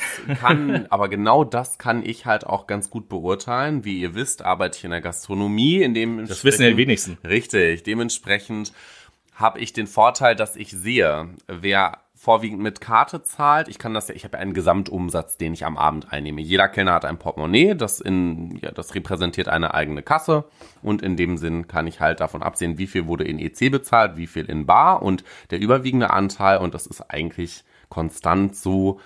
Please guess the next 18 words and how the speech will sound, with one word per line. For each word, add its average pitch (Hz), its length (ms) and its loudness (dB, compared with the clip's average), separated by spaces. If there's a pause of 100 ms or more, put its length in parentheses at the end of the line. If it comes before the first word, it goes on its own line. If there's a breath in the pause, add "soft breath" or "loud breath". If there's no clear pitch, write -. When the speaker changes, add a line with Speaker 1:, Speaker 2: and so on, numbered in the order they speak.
(160 loud breath)
Speaker 2:
zahlt 76 480 2 (240 loud breath)
mit 78 220 -8
E 78 120 -10
C. 71 340 -12
Sagen 107 200 4
wir 120 60 6
mal, 107 160 6
ich 98 80 -8
habe - 100 -12
tausendfünfhundert 101 960 2
Euro 76 220 -8
Umsatz, 160 500 2 (240 soft breath)
davon 92 460 0
sind 92 300 -4
Minimum 143 840 4
achthundert 98 560 -2
Euro 80 280 -6
E-C-Belege. 67 760 -12